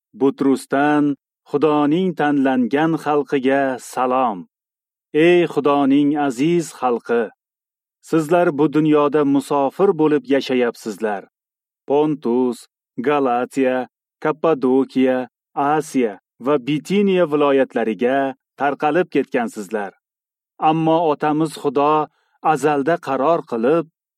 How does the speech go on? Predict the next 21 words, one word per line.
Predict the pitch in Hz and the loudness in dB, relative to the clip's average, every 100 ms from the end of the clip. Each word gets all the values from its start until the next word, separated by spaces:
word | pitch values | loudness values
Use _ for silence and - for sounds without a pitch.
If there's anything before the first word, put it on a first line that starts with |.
| _ | _
sizlarni | - 185 175 180 185 185 | -2 0 4 2 2 -2
tanlagan | - 175 175 180 180 175 | -2 -2 0 0 2 0
edi. | 107 101 101 92 _ _ _ _ _ _ _ _ | -2 -6 -8 -12 _ _ _ _ _ _ _ _
Sizlar | - 139 110 139 147 135 - _ | -4 -4 0 0 0 -2 -8 _
Iso | - 147 160 156 | -12 -4 0 0
Masihga | 151 143 - 135 - | 0 -2 -4 -6 -4
itoat | 170 160 131 135 127 143 139 | -4 -2 -2 -2 0 0 0
etishingiz | 131 - 123 113 113 147 151 135 _ _ - | -4 -2 -2 0 0 2 2 -2 _ _ -6
va | 131 175 | -2 0
uning | 170 180 175 | 0 0 -2
to'kilgan | 170 160 156 143 160 208 202 | 0 0 0 0 0 0 -2
qoni | - 151 156 151 | -2 0 0 2
orqali | 143 135 131 120 120 95 _ _ - | 0 -2 -4 -2 -2 -4 _ _ -4
poklanishingiz | 151 135 139 135 - 127 123 175 185 | -2 0 0 0 0 -2 2 2 0
uchun | 190 196 196 196 185 _ _ _ | -2 0 0 0 -4 _ _ _
Xudo | - 139 151 151 | -4 0 2 0
qudratli | - 143 135 131 - 135 226 | -2 -4 0 -2 -2 0 2
ruhi | 202 185 170 160 | 2 2 0 -2
bilan | 156 160 160 160 151 _ _ - | 0 0 2 0 -4 _ _ -6
sizlarni | 147 120 135 139 123 131 | -2 0 2 2 2 2
o'ziga | 131 131 127 123 123 | 2 0 -2 0 0